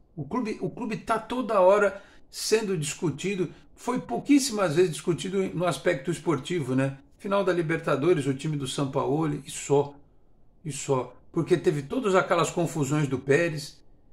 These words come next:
depois da transição, depois com o Rolo e depois com o Rueda, tudo isso aí que foi feito pe-, pela administração, olha, e problema com o jogador, e problema com o técnico, e problema com o dirigente,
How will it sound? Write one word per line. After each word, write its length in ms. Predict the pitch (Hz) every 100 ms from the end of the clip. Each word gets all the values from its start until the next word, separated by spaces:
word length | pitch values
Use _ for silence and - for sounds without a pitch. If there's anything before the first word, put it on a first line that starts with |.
| - - - -
depois 400 | 135 160 135 180
da 100 | 165
transição, 920 | 151 165 160 123 - 139 160 165 143 -
depois 340 | - 151 185 185
com 160 | 180
o 80 | 151
Rolo 460 | 117 131 160 156 - -
e 80 | 190
depois 360 | 185 - 196 190
com 140 | 190
o 60 | 170
Rueda, 420 | 160 135 165 147
tudo 240 | 175 185
isso 160 | 202 185
aí 100 | 175
que 60 |
foi 200 | - 170
feito 420 | 131 - 160 165 135
pe-, 180 | 165
pela 280 | 143 165 160
administração, 680 | 147 147 156 147 151 131 175
olha, 380 | 175 196 185 165 - -
e 80 | 196
problema 340 | 202 190 208
com 120 | 202
o 40 | 190
jogador, 380 | 185 180 147 170
e 40 |
problema 300 | 170 180 202
com 120 | 196
o 40 | 156
técnico, 520 | - 170 175 170 160
e 20 |
problema 260 | 180 190 190
com 180 | 196
o 380 | 185 170 180 165
dirigente, 840 | 151 160 175 131 156 175 143 170